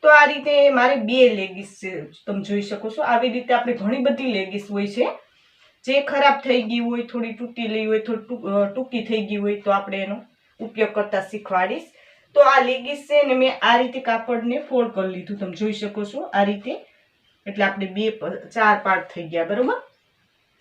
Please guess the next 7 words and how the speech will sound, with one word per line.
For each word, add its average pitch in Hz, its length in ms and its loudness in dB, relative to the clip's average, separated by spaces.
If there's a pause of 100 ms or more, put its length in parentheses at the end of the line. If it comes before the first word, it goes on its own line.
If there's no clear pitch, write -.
(640)
તો 262 120 6
આપણે 277 600 2 (420)
એવી 285 240 0
વસ્તુ 302 340 4
આજે 294 260 6
શીખવાના 277 680 2
છીએ 285 380 -6